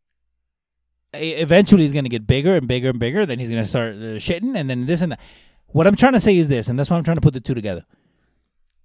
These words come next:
If you keep allowing Na-, Nia Jax to be put in those situations, even though it's not her fault, she is gonna get labeled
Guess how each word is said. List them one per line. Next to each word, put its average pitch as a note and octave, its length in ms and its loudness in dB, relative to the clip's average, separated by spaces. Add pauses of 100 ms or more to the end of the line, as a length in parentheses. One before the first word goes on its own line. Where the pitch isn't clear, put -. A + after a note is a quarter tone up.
(180)
If F#3 200 4
you G#3 140 4
keep C4 300 0
allowing F3 460 2
Na-, C3+ 260 -4
Nia C3+ 340 -4
Jax A2 340 -6
to B2 100 -6
be A2 100 -8
put D3+ 240 2
in D#3+ 80 4
those E3 160 -2
situations, A2 640 -6
even C4+ 240 -2
though A#3 140 8
it's C3 120 -4
not D3+ 200 -4
her C3+ 120 2
fault, A#2 560 -2 (720)
she F#3 340 -2
is F#3 140 0
gonna F#3 160 -2
get D3 180 -8
labeled A#2+ 540 -6